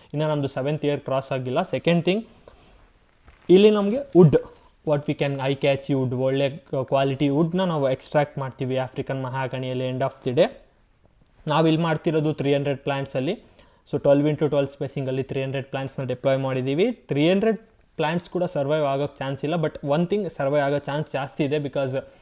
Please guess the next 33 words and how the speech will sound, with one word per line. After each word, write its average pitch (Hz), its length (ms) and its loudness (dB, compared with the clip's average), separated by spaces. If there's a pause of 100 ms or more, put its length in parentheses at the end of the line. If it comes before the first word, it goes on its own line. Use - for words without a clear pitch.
(640)
very 151 280 4
good, 151 220 2
uh, 131 240 -2
they 135 220 0
are 135 60 -4
tall, 143 540 0
resistant 147 580 0
for 139 180 -2
sun. 143 420 -4
ಯಾವುದೇ 185 460 0
ರೀತಿಯಾದ 180 360 -2
ಕಂಡೀಷನ್ಸ್‌ಗೆ 160 680 -2
they 143 120 0
are 135 220 0
adaptability, 135 600 -4
uh, - 800 -12
they 143 220 6
are 147 60 2
like, 147 400 2
uh, 131 320 2 (220)
<laughs> - 540 -6
consistency 143 960 0 (220)
and, 135 220 -4
uh, 131 240 2
what 139 140 -2
we 143 160 -2
can 135 160 -4
call 131 400 -4
ವಿರಾಟ್ 156 320 4
ಕೊಹ್ಲಿ 151 280 4
ಥರ 139 180 0
ಅದು 131 280 -2
ಒಂಥರ, 139 340 -6